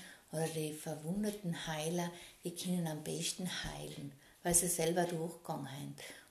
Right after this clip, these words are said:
Und sie können so genau spüren und wissen, was man da erlebt, erfährt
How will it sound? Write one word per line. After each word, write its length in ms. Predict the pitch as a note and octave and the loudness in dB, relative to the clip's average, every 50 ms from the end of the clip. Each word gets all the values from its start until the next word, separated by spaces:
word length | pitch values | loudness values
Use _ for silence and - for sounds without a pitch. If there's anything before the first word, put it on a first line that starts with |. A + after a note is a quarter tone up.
| - - | -6 -2
Und 120 | F#3 F3 | -2 0
sie 120 | F3+ F3+ F#3 | 0 0 -2
können 180 | - G3+ G3+ | -2 -4 -2
so 180 | F#3 - G3+ G3 | 0 2 2 4
genau 500 | G3 F#3 F3 D#3+ D3+ D3+ D#3 D#3+ - - | 4 4 4 4 4 4 2 2 2 0
spüren 720 | - - - - - - - - D#3 C#3+ D#3 E3 E3+ E3+ D#3+ | -2 -4 -4 -4 -6 -10 -14 -8 -6 -2 -2 0 0 0 -2
und 240 | D3+ D3 D3 - E3+ | -4 -8 -10 -8 -6
wissen, 560 | E3 F3 - - - E3+ D3+ D3+ E3+ - - - | -2 0 0 0 0 0 -2 -4 -6 -8 -10 -6
was 180 | - D3+ D3 - | -4 -2 -2 0
man 220 | F3 D#3+ D#3 D#3 | 0 0 -2 2
da 220 | D3+ D#3 D#3 D#3+ E3 - - - - - _ _ _ | 2 2 2 2 0 -2 -8 -14 -20 -20 _ _ _
erlebt, 480 | - D3 D3 D3+ D#3+ F3 F3+ F3+ - - | -4 -2 -2 0 0 -2 -2 -2 -6 -8
erfährt 720 | D3 D3 - - - D#3+ D#3 D#3 E3 E3 E3 - - - | -8 -8 -6 -8 -6 -4 -2 -2 -2 -2 -2 -6 -10 -14